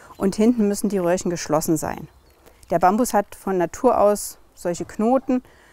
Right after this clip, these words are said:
sodass man die nutzen kann, dann sind die hinten zu. Was wir auch gerne nutzen, was die Wildbienen auch gut finden, ist Schilf. Äh, das sind Schilfhalme, die haben wir zugeschnitten. Und wenn die dann hinten offen sind, verschließen wir die mit Gips. Das kann man auch mit Lehm machen, wenn man Lehm im Garten hat.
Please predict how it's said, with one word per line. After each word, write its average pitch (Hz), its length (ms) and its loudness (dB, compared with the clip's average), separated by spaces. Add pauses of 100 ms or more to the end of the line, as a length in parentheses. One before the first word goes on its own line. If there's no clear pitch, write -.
(140)
sodass 196 340 0
man 185 160 -2
die 185 120 -2
nutzen 202 320 -2
kann, 202 180 -4
dann 180 140 -2
sind 185 220 -8
die 175 80 -2
hinten 190 280 -4
zu. 294 320 0 (360)
Was 202 240 0
wir 190 180 4
auch - 240 2
gerne 262 300 2
nutzen, 262 340 0
was 202 120 -4
die 170 120 -14
Wildbienen 285 380 -2
auch 277 200 -4
gut 302 200 -4
finden, 294 360 -2
ist - 220 -6
Schilf. 285 540 -2 (260)
Äh, 190 120 -4
das 208 180 0
sind 185 160 -6
Schilfhalme, 262 560 0
die 220 160 -4
haben 220 180 -2
wir 190 80 -2
zugeschnitten. 269 800 -4 (240)
Und 208 180 -2
wenn 202 160 2
die 214 120 -2
dann 202 320 0
hinten 220 340 0
offen 240 260 2
sind, 233 320 -2
verschließen 208 420 -6
wir 185 80 -4
die 185 120 -8
mit 175 220 -6
Gips. - 240 -6
Das - 160 -10
kann - 160 -6
man 185 100 -4
auch 175 120 -4
mit 170 180 -4
Lehm 262 280 2
machen, 254 300 -2
wenn 196 140 -4
man 196 180 -4
Lehm 208 220 0
im 202 100 -8
Garten 190 440 -4
hat. 214 200 -4